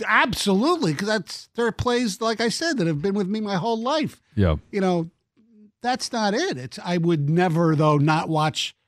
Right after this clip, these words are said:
Speaker 1: the Super Bowl <laughs> because of it. That's
Speaker 2: The
Speaker 1: my thing that I couldn't believe.
Speaker 2: The mountaintop experience, uh, the, the, the crowning, the crown jewel of the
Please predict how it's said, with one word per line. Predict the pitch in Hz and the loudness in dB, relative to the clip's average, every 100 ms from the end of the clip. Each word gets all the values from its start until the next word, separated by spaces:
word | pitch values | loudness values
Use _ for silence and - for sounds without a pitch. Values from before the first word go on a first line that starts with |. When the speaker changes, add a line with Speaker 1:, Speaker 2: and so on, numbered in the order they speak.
| _ _ _ _ _ _ | _ _ _ _ _ _
Speaker 1:
the | 143 | -2
Super | 147 - 339 359 180 | 0 2 0 4 2
Bowl | 117 - - | 2 2 -2
<laughs> | 160 | -2
because | - - 120 120 | -6 -10 -10 -10
of | 110 95 | -12 -14
it. | - | -4
That's | 175 107 135 | 2 2 2
Speaker 2:
The | - - | -6 -10
Speaker 1:
my | 123 110 107 _ _ _ _ _ | -20 -20 -20 _ _ _ _ _
thing | 143 127 | -2 0
that | 120 | 2
I | 120 104 _ _ - | 0 -4 _ _ -2
couldn't | 147 117 | 0 0
believe. | 113 151 208 82 - _ | 0 0 0 -2 -14 _
Speaker 2:
The | 120 110 | 0 4
mountaintop | 110 120 107 92 | 4 2 2 2
experience, | 101 - - 113 82 73 - - - _ _ _ | 0 0 0 2 0 -6 -12 -14 -14 _ _ _
uh, | 98 80 80 82 | -6 -4 -6 -4
the, | 92 90 | -2 -2
the, | 120 95 | 0 -2
the | 85 104 | 0 -4
crowning, | - 131 135 131 110 110 113 | 0 2 2 2 0 -4 -6
the | 127 | -6
crown | - 151 151 117 | 0 2 2 0
jewel | 104 139 143 120 113 - | 2 2 4 4 4 2
of | 127 120 98 | 0 2 2
the | 110 | 0